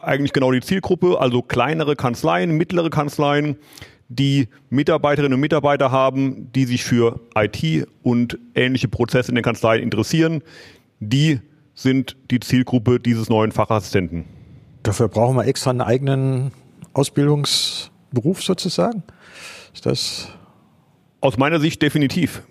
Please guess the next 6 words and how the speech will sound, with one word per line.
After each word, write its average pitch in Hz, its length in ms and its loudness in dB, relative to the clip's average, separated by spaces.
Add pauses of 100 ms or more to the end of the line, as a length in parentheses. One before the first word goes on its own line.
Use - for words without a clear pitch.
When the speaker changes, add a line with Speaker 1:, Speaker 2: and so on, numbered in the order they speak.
(120)
Speaker 2:
Mhm. 110 260 -8 (280)
Speaker 1:
Unser 131 260 2
Beruf 120 360 0
wird 135 160 0
immer 135 180 4
digitaler 117 680 0